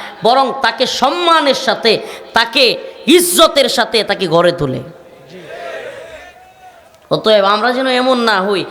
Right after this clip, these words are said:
যে আমাদের মা বোনেরা এমনভাবে চলাফেরা করতেছে, আমরাও সুযোগ নিয়ে নিলাম। আল্লাহ মাফ করুক, সকলে বলে না আমিন। আল্লাহ পাক আমাদেরকে ক্ষমা করুক, বলে না আমিন।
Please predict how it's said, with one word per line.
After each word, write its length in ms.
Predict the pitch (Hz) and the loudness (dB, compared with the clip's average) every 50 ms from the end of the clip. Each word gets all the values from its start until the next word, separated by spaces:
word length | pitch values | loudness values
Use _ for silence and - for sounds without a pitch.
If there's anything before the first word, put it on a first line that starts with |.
| - - - - | -12 -18 -14 -6
যে 100 | - 196 | -2 -2
আমাদের 360 | 208 202 208 214 208 233 208 | 0 0 -2 -2 -4 -4 -4
মা 200 | 202 208 202 202 | -2 0 0 0
বোনেরা 440 | 185 185 208 214 220 214 208 185 - - - - - - - | 0 -2 -4 -2 0 0 0 0 -2 -4 -12 -16 -16 -8 -4
এমনভাবে 540 | 170 208 226 226 220 214 202 208 214 214 214 | -2 -2 0 0 -2 -2 -2 -2 -2 -2 -4
চলাফেরা 440 | 220 214 208 208 196 185 214 220 | -4 -2 -2 -2 -2 -2 -4 -4
করতেছে, 420 | 214 220 214 - - 233 226 - 226 | -4 -4 -8 -8 -6 -8 -4 -2 0
আমরাও 340 | 196 190 185 190 202 220 208 | 0 0 0 -2 -2 -2 -2
সুযোগ 340 | 214 208 196 175 196 165 | -4 -6 -6 -8 -8 -6
নিয়ে 180 | 175 185 180 175 | -4 -2 -2 -2
নিলাম। 280 | 165 160 160 165 143 127 - - - - | -2 0 -2 -2 -2 -4 -10 -16 -10 -4
আল্লাহ 200 | - 170 185 190 | -2 0 0 0
মাফ 300 | 185 180 180 175 165 - - | 0 0 0 0 0 -2 0
করুক, 240 | - 185 180 175 175 | 2 2 2 2 0
সকলে 320 | - - 185 175 190 175 | 0 -2 0 0 2 2
বলে 180 | 175 170 170 170 | 2 2 2 2
না 200 | 165 160 156 156 | 2 2 2 2
আমিন। 320 | 151 151 175 180 175 175 - - - - - - - - - - | 2 2 2 0 0 -2 -4 -8 -10 -12 -12 -14 -14 -10 -4 -4
আল্লাহ 220 | 165 196 214 208 | -2 -2 -2 0
পাক 180 | 214 226 220 208 | 0 0 0 0
আমাদেরকে 400 | 208 214 214 190 214 202 202 202 | 0 -2 0 -2 -2 -4 -4 -2
ক্ষমা 260 | - 196 208 226 226 | -2 0 0 0 0
করুক, 240 | 220 226 - 214 - | -2 0 -2 -2 0
বলে 180 | - 196 202 208 | 0 0 2 2
না 100 | 208 202 | 2 2
আমিন। 460 | 196 196 190 190 214 220 202 170 143 | 2 2 0 0 0 0 0 -2 -2